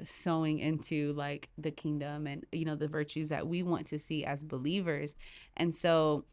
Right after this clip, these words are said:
we think that, "Oh, well, I'm gonna avoid conflict," or, you know, "I'm not gonna go speak to them because you don't wanna forgive," or, "I'm not gonna," you know, all these things that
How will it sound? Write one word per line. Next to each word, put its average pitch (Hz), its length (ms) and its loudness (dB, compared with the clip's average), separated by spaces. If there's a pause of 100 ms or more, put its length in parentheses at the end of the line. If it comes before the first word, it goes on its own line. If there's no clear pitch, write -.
(120)
we 175 140 4
think 180 340 4
that, 156 240 2
"Oh, 202 220 8
well, 185 220 6
I'm 175 140 6
gonna 170 220 2
avoid 160 300 0
conflict," 131 560 -8
or, 170 340 0
you 170 120 0
know, 170 80 0
"I'm 170 80 0
not 175 140 2
gonna 170 320 0 (600)
go 180 260 6
speak 170 300 -2
to 180 100 -2
them 160 220 2
because 160 280 -4
you 170 120 -2
don't 170 120 2
wanna 156 540 0
forgive," 147 680 -2
or, 160 320 0
"I'm 170 160 0
not 180 160 0
gonna," 180 320 0
you 180 120 -2
know, 165 140 0
all 190 240 6
these 190 260 -2
things 190 320 2
that 165 240 2